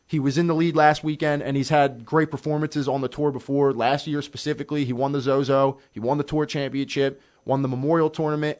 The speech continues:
and the B M W Championship. So I think he continues to keep that momentum going. So I'm gonna take Cantlay at plus seven hundred here.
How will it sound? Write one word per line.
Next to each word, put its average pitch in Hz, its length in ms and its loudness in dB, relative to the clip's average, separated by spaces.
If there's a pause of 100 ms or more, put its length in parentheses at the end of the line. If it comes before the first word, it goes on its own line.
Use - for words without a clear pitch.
and 156 200 0
the 147 40 2
B 156 180 0
M 151 120 2
W 135 280 4
Championship. 127 680 -4
So 131 160 -2
I 123 100 2
think 147 260 -8
he 151 100 -8
continues 147 540 -4
to 131 160 2 (260)
keep 190 220 2
that 165 160 4
momentum 147 400 0
going. 131 380 0 (180)
So - 140 -4
I'm 147 120 0
gonna 175 120 2
take 170 240 0
Cantlay 151 340 0
at - 80 -2
plus 143 260 0
seven 135 240 -2
hundred 131 220 -4
here. 127 300 -2